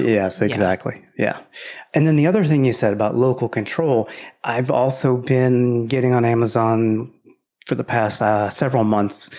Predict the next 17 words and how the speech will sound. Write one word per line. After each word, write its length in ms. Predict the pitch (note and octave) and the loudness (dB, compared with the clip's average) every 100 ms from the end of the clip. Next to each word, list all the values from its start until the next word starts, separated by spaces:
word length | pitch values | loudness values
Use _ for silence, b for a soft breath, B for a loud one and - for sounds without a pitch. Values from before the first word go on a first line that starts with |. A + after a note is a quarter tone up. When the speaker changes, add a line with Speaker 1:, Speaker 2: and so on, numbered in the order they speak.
| B - | B -4
Speaker 1:
not 220 | B2 C3 | 0 0
hearing 240 | D3 B2+ | 2 2
much 280 | A#2+ A#2+ A2 | 2 0 0
about 420 | G#2 F#2+ A#2+ D3+ | -4 -2 0 0
local 320 | D#3 G#2+ - A#2 | 0 -2 0 -2
control 540 | - G2+ G#2+ G#2 G2+ B B | 0 0 2 2 0 B B
when 180 | B2 A#2 | -2 0
its 180 | A2 - | 0 -4
competitors 640 | - G2 F3 E3+ B2 A2 | -10 -6 -2 0 0 0
in 80 | G2+ | 0
this 140 | G#2 | -4
space 260 | - - G#2 | -2 -2 -2
have 380 | - - D#3 D#3+ | -4 -2 0 0
been 140 | C3 | -2
talking 340 | F#2+ G#2 F2+ F#2+ | -2 -4 -2 -4
about 300 | F#2 F2 F2 | 0 0 0
it. 160 | - | -2